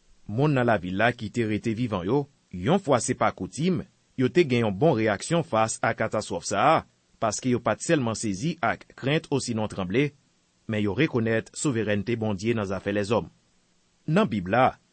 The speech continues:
rann omaj bay Bondye ki nan syèl la, jeneralman li se siy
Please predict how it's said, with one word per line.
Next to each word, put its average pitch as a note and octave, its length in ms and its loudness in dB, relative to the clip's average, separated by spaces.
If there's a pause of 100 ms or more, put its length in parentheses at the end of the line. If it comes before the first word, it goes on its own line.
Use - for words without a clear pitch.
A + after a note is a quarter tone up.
(300)
rann D#3+ 460 2
omaj B2+ 600 2
bay A#2 240 0
Bondye A2 340 0
ki D3+ 120 -2
nan A#2 100 -2
syèl E2+ 260 -6
la, B2 220 4 (320)
jeneralman C#3 680 2
li A#2+ 100 0
se A2+ 180 -2
siy E3+ 360 0